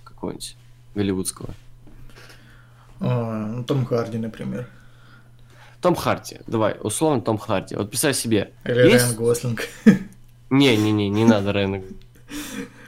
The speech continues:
Speaker 2: Райан Гослинг натурал, он такой хуйней не занимается. Тут с иглы.
Speaker 1: Гослинга и то я набью, <laughs> найду тебе ебало, тебе набью.
Speaker 2: Я понял.
Speaker 1: Вот.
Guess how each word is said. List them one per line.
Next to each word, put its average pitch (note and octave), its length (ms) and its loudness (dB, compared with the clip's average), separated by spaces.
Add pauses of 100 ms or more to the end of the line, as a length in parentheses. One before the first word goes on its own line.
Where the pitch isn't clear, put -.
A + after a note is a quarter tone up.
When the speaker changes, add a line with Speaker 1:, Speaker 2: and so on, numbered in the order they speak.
Speaker 2:
Райан C#3 280 2
Гослинг C3 320 0
натурал, A2 460 -6
он A2 140 -12
такой - 280 -18
хуйней A#2 220 -8
не A2+ 120 -6
занимается. A2 600 -10 (160)
Тут A#2+ 160 -10
с - 80 -12
иглы. A2 280 -10 (1800)
Speaker 1:
Гослинга G2 600 0
и G2 40 0
то G2 260 0
я F#2+ 420 0
набью, G2+ 480 0
<laughs> - 20 -16
найду A#2+ 920 4
тебе G#2+ 180 2
ебало, G#2 320 0
тебе F#2+ 160 -2
набью. G#2+ 400 -2 (720)
Speaker 2:
Я C3+ 140 0
понял. B2 260 0
Speaker 1:
Вот. A2+ 180 2